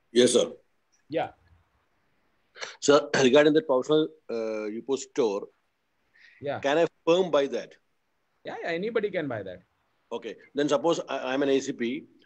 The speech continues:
Speaker 1: I'm making a firm to buy that, uh, uh, store.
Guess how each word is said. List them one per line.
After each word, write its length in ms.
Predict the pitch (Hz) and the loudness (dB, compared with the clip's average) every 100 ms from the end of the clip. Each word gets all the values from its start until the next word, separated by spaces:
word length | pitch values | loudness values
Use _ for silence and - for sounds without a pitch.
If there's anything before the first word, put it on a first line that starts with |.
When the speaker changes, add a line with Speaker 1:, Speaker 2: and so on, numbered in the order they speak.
| - | -4
Speaker 1:
I'm 160 | 127 | 0
making 300 | 143 147 151 | 2 2 2
a 60 | 160 | 2
firm 300 | 156 156 156 | 4 2 4
to 80 | 151 127 | 0 0
buy 120 | 127 | 0
that, 160 | 131 - 120 | 0 -2 -2
uh, 600 | 113 107 107 107 104 104 104 - 110 | -2 -2 -4 -4 -4 -6 -8 -10 -8
uh, 200 | 104 101 - | -6 -6 0
store. 360 | 147 117 113 | 4 6 4